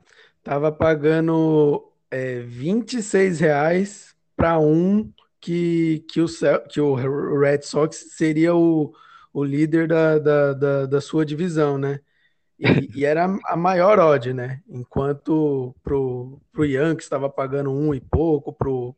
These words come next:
pro Rays tava pagando menos. Então é, é, é uma su-, é uma surpreendente campanha, né? Com, com, e outra, mas é que também, não, não vou me aprofundar aqui, até porque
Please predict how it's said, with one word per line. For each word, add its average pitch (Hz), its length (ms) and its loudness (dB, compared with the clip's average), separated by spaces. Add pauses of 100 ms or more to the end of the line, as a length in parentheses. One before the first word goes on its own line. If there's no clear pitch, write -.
pro 123 340 -6
Rays 143 300 0
tava 127 200 -4
pagando 127 400 -6
menos. 151 720 -6 (480)
Então 143 520 2
é, 143 1000 2
é, 131 380 -8
é 135 40 -4
uma 156 220 0
su-, 156 240 -4
é 147 80 0
uma 160 120 0
surpreendente 160 720 0
campanha, 208 680 2
né? 220 160 2
Com, 220 320 -4
com, - 240 -6
e 190 180 2
outra, 160 400 -2
mas 180 260 -4
é 214 120 2
que - 120 -20
também, 202 480 0 (300)
não, 165 220 2
não 160 120 4
vou 151 140 2
me 165 100 0
aprofundar 151 580 2
aqui, 143 200 -4
até 156 180 -8
porque 123 360 -10